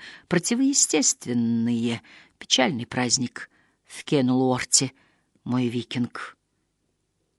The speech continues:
Удивленный тем, что его друг так открыто выплеснул гнев, Дэвид Маммери взглянул на своего спасителя,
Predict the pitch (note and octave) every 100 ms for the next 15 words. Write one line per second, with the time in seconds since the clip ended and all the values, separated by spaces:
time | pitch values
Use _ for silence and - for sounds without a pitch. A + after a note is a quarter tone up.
0 | - F3+ F#3 G3+ G3 F#3+ F#3+ F#3 - F3
1 | E3+ - - E3+ F3+ E3 F3+ - - _
2 | - F3 F3+ F3+ - F#3+ F#3 - C#3 D#3
3 | D#3 C3+ - D3 C#3+ D3 E3+ A#3 - _
4 | - - D3+ G3 F3+ F3 - E3+ A3 A3
5 | F3+ C#3+ C3 - _ _ - D3 D3 F#3
6 | G3+ G3 E3 D#3 D3+ D#3+ - D3 C#3+ -
7 | B2 - A#2+